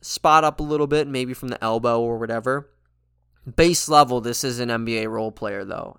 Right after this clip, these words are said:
And whether it's the Lakers, the Raptors, any playoff team, someone should recognize this. And I know it gets brutal getting down those final spots, and it's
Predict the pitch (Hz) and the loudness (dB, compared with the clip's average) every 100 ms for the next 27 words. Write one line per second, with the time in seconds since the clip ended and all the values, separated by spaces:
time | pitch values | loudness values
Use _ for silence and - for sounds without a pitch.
0 | - 127 123 117 117 110 104 131 131 127 | -12 -6 -6 -6 -8 -10 -2 0 2 0
1 | 120 - - - 113 113 156 147 156 143 | -2 -6 -14 -10 -6 0 0 0 -2 -2
2 | 139 127 117 113 127 135 - 131 127 127 | -4 -8 -6 2 2 2 -2 -2 0 -2
3 | 123 120 - 180 208 185 - 139 131 110 | -4 -8 -6 -2 -2 -2 -4 -2 0 0
4 | 113 - 113 110 104 _ _ _ _ _ | -2 -12 -14 -14 -18 _ _ _ _ _
5 | _ _ - - - 240 185 147 147 123 | _ _ -20 -2 4 6 4 0 -4 0
6 | 117 120 110 107 104 104 101 92 - - | -2 -2 -6 -6 -8 -10 -10 -10 -14 -4
7 | 127 127 127 - 175 208 202 165 - 143 | 0 0 -2 -2 4 8 8 6 0 -4
8 | 120 127 127 131 131 127 _ _ - 135 | -2 0 2 4 2 0 _ _ -10 -4
9 | 139 135 131 127 123 117 - 123 120 117 | -2 0 2 2 0 -2 0 0 0 -2
10 | - - 110 113 - - - - 117 113 | -2 2 4 2 0 -8 -10 -6 -6 -6
11 | 107 - | -8 -12